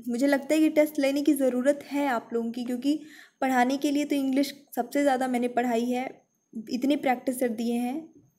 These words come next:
सौ से भी ज़्यादा प्रैक्टिस सेट हो चुके हैं चैनल पे इंग्लिश के, फिर भी गलत हो जा रहे हैं आंसर, तो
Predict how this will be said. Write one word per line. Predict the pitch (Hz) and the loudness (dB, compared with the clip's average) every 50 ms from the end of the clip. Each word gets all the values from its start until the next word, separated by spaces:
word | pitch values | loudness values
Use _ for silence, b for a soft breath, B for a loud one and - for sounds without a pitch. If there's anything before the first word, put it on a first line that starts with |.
| _ _ _ _ _ _ _ _ | _ _ _ _ _ _ _ _
सौ | - 269 254 262 | 0 2 2 2
से | 262 311 | 2 2
भी | 277 294 | 2 2
ज़्यादा | 277 277 247 240 262 | 4 4 2 2 0
प्रैक्टिस | 254 240 233 226 233 - 240 240 | 0 -2 -2 -2 -2 -6 -4 -4
सेट | 247 233 233 | -2 -4 0
हो | 233 220 | -2 -2
चुके | 214 - 220 - 226 | -2 -2 -4 -4 -2
हैं | 233 233 226 | -2 -2 -2
चैनल | 233 214 208 208 214 220 | -2 -2 -4 -4 -4 -4
पे | 220 233 | -2 -2
इंग्लिश | 220 208 196 202 190 190 | -2 2 2 2 2 2
के, | - - 226 233 254 - b b b b b b b b b b b b b b - - | -2 -8 -10 -10 -10 -14 b b b b b b b b b b b b b b -4 2
फिर | - 330 311 294 | 4 4 6 6
भी | 285 311 339 349 359 - - - - _ _ - | 6 6 6 6 4 0 -8 -16 -20 _ _ -4
गलत | 208 214 233 240 240 247 269 | 0 2 4 4 4 2 2
हो | 247 | 0
जा | - 220 208 202 | 0 0 -2 -2
रहे | 202 202 208 | -2 -2 -4
हैं | 208 208 208 | -4 -6 -6
आंसर, | 208 208 220 - 214 | -8 -8 -8 -10 -12
तो | - - - 220 220 220 220 214 214 | -10 -4 -2 0 0 0 -2 -4 -6